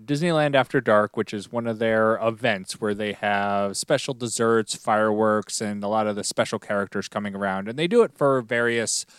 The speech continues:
um, different, uh, things, not just Star Wars, but they had one for Star Wars. This is the first one for Star Wars, I believe, that they've had. And they had it set for Celebration. And so I jumped right on it. I got my ticket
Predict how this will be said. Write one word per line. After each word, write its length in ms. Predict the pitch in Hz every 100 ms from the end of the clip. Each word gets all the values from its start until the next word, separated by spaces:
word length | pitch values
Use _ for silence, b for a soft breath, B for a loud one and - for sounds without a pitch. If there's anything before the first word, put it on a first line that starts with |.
| b b 117
um, 400 | 113 113 117 110
different, 460 | 131 - 107 - _ _
uh, 520 | 110 104 104 107 107 107 110 -
things, 420 | - 123 120 - -
not 200 | 110 92
just 300 | 113 98 - _ -
Star 320 | - 107 98
Wars, 300 | 98 98 -
but 140 | 107
they 100 | 110
had 200 | 120 117
one 200 | 117 120
for 240 | - 202 220
Star 340 | - 131 120
Wars. 380 | 123 120 120 -
This 140 | 127
is 40 | -
the 80 | -
first 280 | 180 165
one 140 | 110 98
for 120 | 95
Star 200 | - 98
Wars, 200 | 95 90
I 60 | 95
believe, 280 | 101 98
that 120 | 98 -
they've 180 | 92 92
had. 400 | 160 104 95 107 b b b b
And 160 | 123 123
they 120 | 117
had 180 | 135 135
it 180 | 131 -
set 280 | - 131 -
for 560 | - 123 123 120 117
Celebration. 680 | - 139 123 107 98 - - _ _ _ _ _ -
And 200 | 113 113
so 480 | 110 110 117 131 - _ _ _
I 680 | 117 113 120 120 123 123 123 131 113
jumped 400 | 123 160 160 -
right 240 | 139 147
on 180 | 139 131
it. 140 | 135 123
I 120 | 110
got 320 | 120 123 -
my 240 | 127 117
ticket 380 | 113 139 127 131